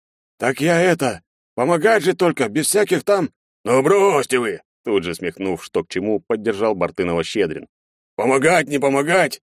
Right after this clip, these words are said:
это неважно. Стаханова вон какая видная женщина, а мужчин тут явно больше. Конкуренция, сами понимаете,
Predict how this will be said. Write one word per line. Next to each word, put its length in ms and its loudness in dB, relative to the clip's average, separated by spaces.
это 380 -4
неважно. 560 0
Стаханова 520 0
вон 260 4
какая 320 2
видная 320 0
женщина, 440 -4
а 160 -4
мужчин 440 -2
тут 180 -2
явно 380 2
больше. 420 -2
Конкуренция, 640 2
сами 240 0
понимаете, 540 -2